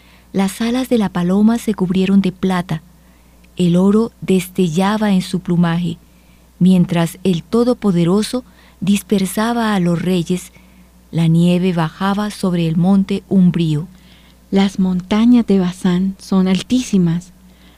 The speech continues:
Speaker 2: las montañas de Basán son escarpadas. ¿Por qué tenéis envidia, montañas escarpadas,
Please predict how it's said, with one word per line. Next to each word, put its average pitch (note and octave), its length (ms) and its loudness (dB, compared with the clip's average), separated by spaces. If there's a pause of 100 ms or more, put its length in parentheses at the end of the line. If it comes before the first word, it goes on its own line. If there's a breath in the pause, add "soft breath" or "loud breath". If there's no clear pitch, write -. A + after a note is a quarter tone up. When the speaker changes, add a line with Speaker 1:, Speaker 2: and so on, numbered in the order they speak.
(140)
Speaker 2:
las F3+ 200 0
montañas F#3 600 2
de F3+ 120 0
Basán G3 480 0 (440 soft breath)
son G#3+ 320 0
escarpadas. E3 880 -2 (960 soft breath)
¿Por G3+ 200 0
qué C4 140 0
tenéis G3 500 2
envidia, F3+ 680 2
montañas F#3+ 720 2
escarpadas, F3 840 -4